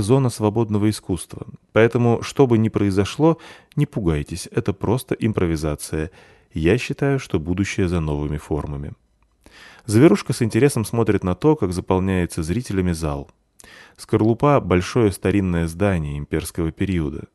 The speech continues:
Привести его в порядок целиком потребовало бы огромных средств, которыми потомок исчезнувшего дома Кай не располагал никогда. Поэтому под театр выделен бывший крытый атриум, в котором разместили полукругом ряды лавок и выстроили небольшую сцену.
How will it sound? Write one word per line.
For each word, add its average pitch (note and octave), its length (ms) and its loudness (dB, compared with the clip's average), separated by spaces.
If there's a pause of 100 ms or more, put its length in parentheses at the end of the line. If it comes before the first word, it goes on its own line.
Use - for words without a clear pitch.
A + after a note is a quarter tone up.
(120)
Привести F#2+ 400 0
его G#2 160 6
в - 80 -4
порядок G#2 380 2
целиком C#3 500 2 (280)
потребовало G#2 600 4
бы G2+ 140 4
огромных B2 600 0
средств, - 560 -2
которыми D#2+ 340 -4
потомок F2 520 2
исчезнувшего E2+ 720 -4
дома D#2+ 240 -2
Кай B2 360 0 (340)
не F#2+ 180 2
располагал F2+ 540 0
никогда. D#2+ 600 -2 (540)
Поэтому E3+ 360 4
под - 180 -2
театр A#2 380 2
выделен F2+ 500 2
бывший G#2 380 0
крытый G#2 440 -2
атриум, D#2+ 540 -2 (240)
в - 100 -20
котором E2+ 320 2
разместили E2+ 580 0
полукругом F2 760 0
ряды F2 320 2
лавок A2 440 0
и E2+ 220 -4
выстроили F2+ 540 -2
небольшую D#2 540 -4
сцену. D#2 500 -10